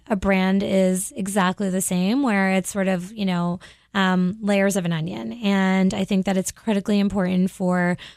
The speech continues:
all brands to always evolve. And so it's not just about having the right color palette or the logo or the packaging. It is, you know, what is that mission?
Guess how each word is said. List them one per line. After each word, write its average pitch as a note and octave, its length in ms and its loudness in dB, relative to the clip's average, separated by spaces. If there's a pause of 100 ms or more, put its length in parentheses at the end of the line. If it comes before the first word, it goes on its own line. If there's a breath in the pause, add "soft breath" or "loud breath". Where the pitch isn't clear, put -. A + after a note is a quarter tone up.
(180 loud breath)
all A#3+ 220 4
brands F3+ 580 2
to G3 320 0
always F#3+ 380 2
evolve. F3 480 -4
And F3+ 180 2
so F#3 400 2 (380 loud breath)
it's G#3+ 200 0
not A3 220 4
just A#3+ 200 0
about G#3+ 260 4
having G3 400 2
the G3 80 0
right G3 180 0
color G3 320 -2
palette F#3 380 0
or F#3 60 0
the F#3+ 120 -4
logo F3+ 500 0
or F3+ 120 0
the F3+ 80 -4
packaging. B3 760 -2 (380 loud breath)
It G#3+ 240 6
is, F#3+ 720 4
you G#3+ 100 -2
know, F#3 180 0
what G3 340 0
is G#3+ 260 0
that G3 200 4
mission? F3+ 680 0